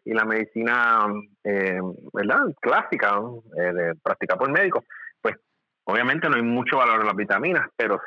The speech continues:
sí hay algunos pequeños estudios que han enseñado que el zinc y la vitamina C tienen un efecto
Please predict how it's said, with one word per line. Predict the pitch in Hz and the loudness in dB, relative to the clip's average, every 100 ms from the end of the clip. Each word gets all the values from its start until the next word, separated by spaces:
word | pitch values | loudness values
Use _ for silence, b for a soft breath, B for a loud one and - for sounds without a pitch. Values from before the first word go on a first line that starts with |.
| - | -2
sí | 165 | 2
hay | 185 196 | 2 4
algunos | 214 160 123 170 208 - | 2 0 0 0 0 -2
pequeños | - 151 180 170 | -2 0 0 -2
estudios | 147 185 165 123 - b b b _ | -2 0 2 0 -4 b b b _
que | 139 113 98 - _ - | 0 0 0 -6 _ -2
han | 123 | 0
enseñado | 156 170 165 170 156 117 - | 0 0 2 2 2 -2 -6
que | - 120 113 107 - | -2 0 0 0 0
el | 117 104 - - - | 0 0 -6 -14 -4
zinc | 190 165 123 - - _ _ _ _ _ _ _ _ _ _ | 0 0 -2 -6 -12 _ _ _ _ _ _ _ _ _ _
y | 117 | -2
la | 107 101 | 0 2
vitamina | 101 101 95 101 139 - | 2 0 0 0 -2 0
C | 147 143 - _ _ _ B B _ | -4 -4 -10 _ _ _ B B _
tienen | 92 92 | -4 0
un | 98 | 0
efecto | 117 - 190 202 - 165 170 | 0 0 0 -2 -4 -2 -4